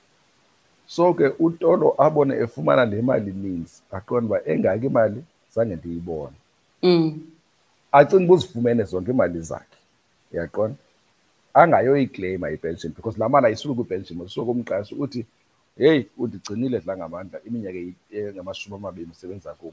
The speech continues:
Speaker 1: So iveki neveki ondisebenzileyo kule minyaka inga, ndiza kunika i-ten thousand." So all of a sudden ngoku ndifumana i-two hundred thousand okanye i-five hundred thousand. Zange ndayibona imali engaka because mna inyanga nenyanga ndiqhela uzifumana le two thousand five hundred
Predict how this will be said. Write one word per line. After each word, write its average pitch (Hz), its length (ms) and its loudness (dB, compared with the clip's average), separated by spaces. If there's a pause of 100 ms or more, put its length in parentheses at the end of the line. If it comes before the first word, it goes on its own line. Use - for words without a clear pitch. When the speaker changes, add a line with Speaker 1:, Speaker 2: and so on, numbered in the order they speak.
Speaker 1:
So 113 320 -4
iveki 120 500 -4
neveki 107 600 -4 (420)
ondisebenzileyo 107 800 -2
kule 107 160 -4
minyaka 101 400 -8
inga, 117 220 -8 (200)
ndiza 90 180 -12
kunika 101 220 -6
i-ten 107 280 -4
thousand." 80 380 -8 (200)
So 139 160 4
all 175 80 6
of 160 80 0
a 151 60 0
sudden 113 380 0
ngoku 95 160 -6
ndifumana 123 500 -6 (480)
i-two 113 300 -4
hundred 92 280 -4
thousand 87 200 -4
okanye 107 160 -6
i-five 101 160 -8
hundred 87 240 -6
thousand. 87 280 -6
Zange 139 160 6
ndayibona 95 420 -2
imali 95 180 -4
engaka 87 220 -2
because 107 300 -8
mna 98 100 -10
inyanga 113 320 0
nenyanga 87 320 -8
ndiqhela 104 280 -10
uzifumana 92 280 -8
le 87 100 -10
two 92 140 -20
thousand 85 280 -4
five 92 140 -2
hundred 78 220 -6